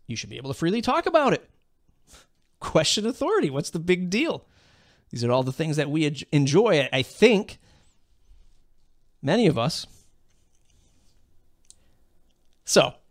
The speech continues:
what does Matt do? What does Automattic do? If they even care.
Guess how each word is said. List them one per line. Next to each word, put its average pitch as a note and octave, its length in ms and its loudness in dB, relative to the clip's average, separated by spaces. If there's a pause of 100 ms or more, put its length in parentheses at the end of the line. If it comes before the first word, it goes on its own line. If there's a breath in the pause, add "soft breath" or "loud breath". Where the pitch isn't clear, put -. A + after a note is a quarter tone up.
(360 soft breath)
what G3+ 540 -2
does D#3 600 4
Matt B2 360 -6
do? A#2+ 160 -8
What A3+ 240 -2
does C4+ 160 0
Automattic G3+ 600 0
do? A#2+ 300 -6 (2750)
If F#3+ 160 0
they E3+ 260 -2
even G#3+ 400 0
care. B2 300 -6